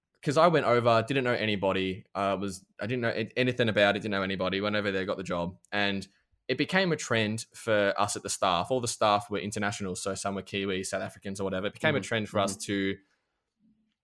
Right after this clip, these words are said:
Speaker 1: tell little fibs to all the kids coming up to get them to
Speaker 2: <laughs>
Speaker 1: believe anything about us.
Speaker 2: Yeah, right.
Speaker 1: So there was one instance where one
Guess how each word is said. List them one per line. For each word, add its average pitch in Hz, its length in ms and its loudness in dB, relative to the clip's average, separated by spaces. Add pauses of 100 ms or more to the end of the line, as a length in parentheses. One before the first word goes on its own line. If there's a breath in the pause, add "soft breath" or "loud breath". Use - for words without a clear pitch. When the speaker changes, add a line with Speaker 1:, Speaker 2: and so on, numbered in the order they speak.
(420)
Speaker 1:
tell 151 300 6
little 135 180 2
fibs 110 500 -2
to 98 280 2
all 101 240 0
the 95 100 -6
kids 98 300 -6
coming 92 300 -2
up 87 200 -2
to 101 100 -6
get 98 140 -2
them 101 120 -8
to 110 100 -4
Speaker 2:
<laughs> 101 80 0
Speaker 1:
believe 95 340 2
anything 95 380 -2
about 87 280 2
us. 82 220 -4
Speaker 2:
Yeah, 107 280 0
right. 92 100 -4
Speaker 1:
So 113 380 4 (320)
there 120 140 4
was 120 280 -2
one 135 220 0
instance 113 440 -6
where 101 140 0
one 101 500 0